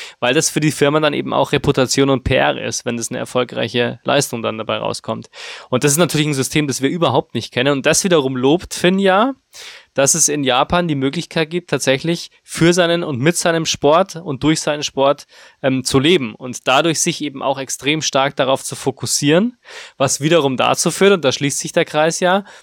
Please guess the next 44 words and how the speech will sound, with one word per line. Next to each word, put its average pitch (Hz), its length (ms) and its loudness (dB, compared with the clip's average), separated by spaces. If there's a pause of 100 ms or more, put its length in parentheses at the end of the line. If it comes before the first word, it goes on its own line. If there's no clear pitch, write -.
(140)
dass 185 240 2
wir 147 100 2
eben 127 220 -2
extrem 143 500 0
viele 165 300 2
Sportlerinnen 151 640 0
und 131 100 -4
Sportler 143 400 0
haben, 143 300 -2
die 196 140 2
einen 131 180 2
Marathon 113 480 -2
halt 131 160 0
in 135 80 -6
zwei 143 240 2
fünfzehn 156 400 -6
laufen 156 340 0
können, 113 320 -4
so 117 80 -4
mehr 113 220 -2
oder 113 160 -2
weniger 110 300 -6
selbstverständlich, 117 840 -8 (360)
weil 120 120 0
die 135 120 2
halt 147 140 2
einfach 135 240 0
dieses 143 320 -6
Laufen 135 320 0
leben 160 220 2
können 160 220 0
und 175 180 -2
von 196 160 -2
ihren 156 180 0
Firmen 165 300 2
dafür 151 200 2
bezahlt 131 460 0
werden. 110 260 0
Also 120 260 0 (320)
das 127 120 0
ist 160 120 2
so 175 80 2
ein 143 100 -2
bisschen... 160 460 0